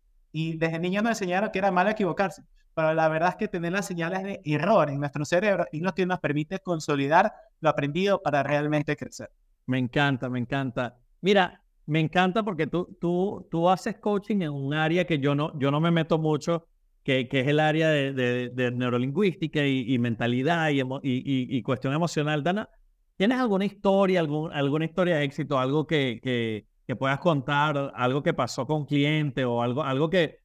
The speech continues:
Speaker 2: que nos pueda dar un poco materializado del, del, del proceso?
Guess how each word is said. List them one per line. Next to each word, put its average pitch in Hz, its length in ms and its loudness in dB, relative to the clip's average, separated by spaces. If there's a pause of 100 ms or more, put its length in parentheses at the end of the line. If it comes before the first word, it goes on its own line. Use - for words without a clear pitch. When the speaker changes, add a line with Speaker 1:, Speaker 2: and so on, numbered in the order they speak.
Speaker 2:
que 165 100 0
nos 151 100 0
pueda 156 180 0
dar 180 120 2
un 180 100 2
poco 196 280 2
materializado 143 920 0
del, 135 240 -2
del, 123 320 -2
del 120 200 0
proceso? 117 600 -2